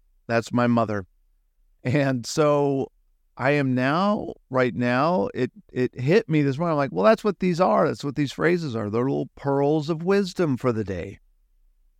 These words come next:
So the pearl of wisdom for the day in honor of my mother is pain is the touchstone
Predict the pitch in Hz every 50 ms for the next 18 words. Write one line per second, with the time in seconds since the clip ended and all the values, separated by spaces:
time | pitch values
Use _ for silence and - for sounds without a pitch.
0 | _ _ _ _ _ _ _ _ _ _ - - - 131 123 123 127 123 117 117
1 | 95 _ _ - - - 185 202 214 220 220 214 208 175 135 127 131 135 160 175
2 | 180 190 170 147 151 147 135 123 117 117 110 110 98 104 98 95 95 110 135 156
3 | 143 117 110 110 101 113 117 127 127 123 110 104 113 110 107 101 104 98 90 95
4 | 104 127 151 - _ _ _ _ _ _ _ _ _ _ _ _ _ _ - -
5 | 117 113 104 - _ _ - - 170 196 214 196 143 113 107 107 113 127 170 180
6 | - _ _ _ - - _ _ _ _ - _ - 123 120 110 - 123 - -
7 | - - 202 208 - - - - 120 104 104 98 95 101 123 151